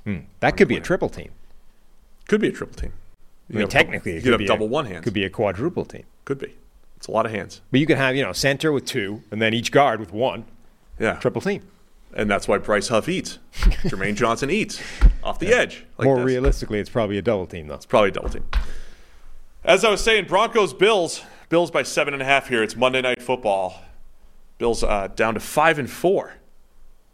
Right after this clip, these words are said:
Speaker 2: for their record. Panic now in Buffalo.
Speaker 1: Panic. We
Speaker 2: Against the
Speaker 1: panicking?
Speaker 2: Broncos. They're coming off a bye, I believe. Don't fact check me on that.
Speaker 1: No, good. Just stop fact checking.
Speaker 2: But they're three and five with two straight wins.
Speaker 1: They are.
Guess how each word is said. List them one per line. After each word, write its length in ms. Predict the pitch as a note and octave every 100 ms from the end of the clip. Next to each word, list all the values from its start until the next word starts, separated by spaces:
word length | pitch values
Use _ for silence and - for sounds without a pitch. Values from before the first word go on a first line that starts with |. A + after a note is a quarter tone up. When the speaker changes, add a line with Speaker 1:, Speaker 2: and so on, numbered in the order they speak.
| _
Speaker 2:
for 140 | - G#2
their 180 | G2 F2+
record. 440 | F#2 F2+ F#2 F#2 - - - -
Panic 420 | - C3+ A#2+ -
now 240 | F#2+ E2+ E2 - -
in 140 | G#2+ G2+
Buffalo. 400 | A2 C#3 F#3 G3+ -
Speaker 1:
Panic. 460 | C#3 D3+ G2 - - - - - - - - - - - - - -
We 80 | G2
Speaker 2:
Against 280 | A2+ C3+ C#3
the 60 |
Speaker 1:
panicking? 40 | F#3+
Speaker 2:
Broncos. 640 | A#2+ E3+ - F2+ F#2 - - - _ _ - -
They're 120 | B2+
coming 240 | C#3 C3+ A2
off 140 | F#2+
a 40 | F2+
bye, 420 | G#2 G2 F#2+ G#2 - - -
I 60 | F#2
believe. 420 | F#2 G2 E2+ - -
Don't 180 | - G#2
fact 280 | - G#2+ G#2+
check 180 | G2 -
me 60 |
on 140 | F2+ F2
that. 100 | G2
Speaker 1:
No, 120 | D#2
good. 240 | C#2+ E2 D#2+
Just 400 | - - - F2+
stop 260 | - E2+ -
fact 260 | F#2+ F2+
checking. 260 | A2 E2 A2
Speaker 2:
But 60 |
they're 140 | C3+ B2+
three 240 | B2+ C3
and 100 | A2+
five 360 | A#2+ G#2 F#2+ G2
with 160 | F#2
two 160 | - A2
straight 260 | - G#2 F#2+
wins. 280 | G2 - - - - - - -
Speaker 1:
They 120 | G2
are. 200 | F#2 G2